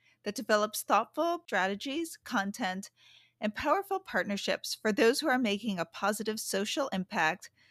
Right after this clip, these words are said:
sparking reform, and promoting well-being.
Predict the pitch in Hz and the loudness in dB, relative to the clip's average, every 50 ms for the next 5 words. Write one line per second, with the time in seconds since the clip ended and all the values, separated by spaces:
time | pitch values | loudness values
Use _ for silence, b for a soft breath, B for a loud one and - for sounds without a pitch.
0 | b b b - - - - 220 226 226 - 311 320 311 302 302 - - 220 180 | b b b -14 -4 4 4 4 4 4 0 -4 -4 -2 -4 -4 -4 -4 -6 -4
1 | 170 170 165 165 180 190 _ _ _ _ _ - 202 202 - - 262 233 202 196 | -4 -4 -4 -6 -6 -10 _ _ _ _ _ -4 -4 -4 -2 0 0 2 4 4
2 | 196 196 196 196 202 196 185 165 170 175 175 175 202 170 165 160 - - - 180 | 4 2 2 2 2 2 2 2 2 2 0 0 -2 -4 -4 -4 -8 -12 -16 -18